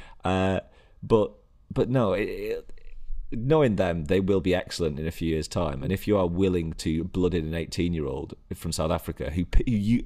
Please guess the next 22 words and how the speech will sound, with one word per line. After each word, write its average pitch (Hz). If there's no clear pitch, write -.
s-, -
significantly 104
uses 95
up 101
one 82
of 87
your 85
overseas 85
picks, -
he's 104
not 123
an 107
eighteen-year-old 92
Indian 92
bat, 90
he's 82
a 85
South 92
African. -
<laughs> -
So, -
like, 95